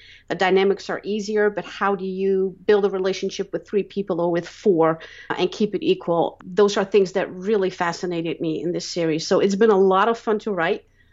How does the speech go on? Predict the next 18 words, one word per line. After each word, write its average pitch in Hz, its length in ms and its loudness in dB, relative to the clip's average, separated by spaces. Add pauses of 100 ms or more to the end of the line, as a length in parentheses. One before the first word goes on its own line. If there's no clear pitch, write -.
(380)
but 190 160 -6
the 196 80 -6
tenth 190 300 -2
book 240 240 -2
will 285 100 -4
be 302 120 -8
the 359 120 -4
last 415 380 -4
one. 151 260 0 (160)
So 185 360 -4
all 220 260 0
good 285 340 -2
things 311 320 4
must 285 260 0
come 294 200 2
to 339 180 -2
an 320 80 2
end. - 340 -2